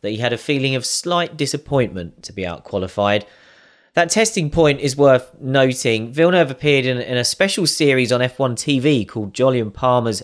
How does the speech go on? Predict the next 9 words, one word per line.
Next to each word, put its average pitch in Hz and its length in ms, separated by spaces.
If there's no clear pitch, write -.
F 120 240
one 110 220
Classics, - 760
where 113 280
they 113 380
analysed 113 560
this 117 200
race 107 320
together, 104 680